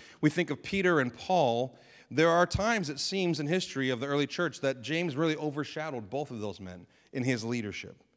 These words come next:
Now, this letter that James wrote was most likely written in the mid to late forties, forties A D, which means it's the earliest letter we have. James wrote this before Paul wrote any of his letters. And so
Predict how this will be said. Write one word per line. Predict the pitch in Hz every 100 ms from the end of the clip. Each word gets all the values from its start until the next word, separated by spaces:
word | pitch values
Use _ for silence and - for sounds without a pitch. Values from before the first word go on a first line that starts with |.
| _ - - -
Now, | 143
this | 190 185
letter | 175 208 196
that | 175
James | 139 175 185 135
wrote | 175 175
was | 156 131
most | 165 185 175
likely | 160 165 170 170 156
written | 139 165 160 147
in | 135
the | 135
mid | 131 143 165 156
to | -
late | 139 147 151 -
forties, | - - 156 160 156 156 - - - - -
forties | - 160 151 139
A | 147
D, | 127 147 196 - - -
which | 135 139
means | 156 156
it's | 151 -
the | 147
earliest | 151 196 185 139 131
letter | 123 117
we | 113 110
have. | 110 131
James | 123 139 139
wrote | 123 123
this | - 135
before | - - 127
Paul | - 143 147
wrote | 135 139
any | 143 147
of | 120
his | 127 110
letters. | 123 143 107 117 - - - - -
And | - 143
so | - 175 165